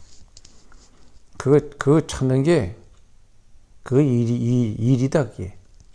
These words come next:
그 찾는 일이 일이요. 일생에 사는 일이 그거다. 그리고 법문하고 왔다. 아마 그 기사는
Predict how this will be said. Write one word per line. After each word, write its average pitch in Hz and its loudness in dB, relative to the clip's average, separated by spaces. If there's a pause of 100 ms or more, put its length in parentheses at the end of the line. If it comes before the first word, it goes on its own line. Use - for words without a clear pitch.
(420)
그 - -4
찾는 156 0
일이 123 0
일이요. 110 -2 (760)
일생에 110 -2
사는 127 0
일이 113 0
그거다. - -8 (600)
그리고 131 4 (260)
법문하고 113 -2
왔다. 98 0 (400)
아마 151 -2
그 185 0
기사는 185 0